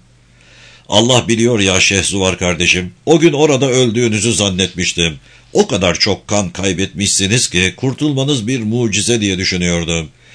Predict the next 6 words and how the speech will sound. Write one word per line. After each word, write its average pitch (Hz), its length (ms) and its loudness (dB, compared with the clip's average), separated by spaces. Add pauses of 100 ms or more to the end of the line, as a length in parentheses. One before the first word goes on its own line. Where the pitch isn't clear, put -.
(180)
Sıhhatinize 165 760 2
kavuştuğunuzu 147 640 0
öğrendiğimde 117 800 0
inanın 113 400 0
çok 110 260 -2
sevinmiştim." 87 800 -2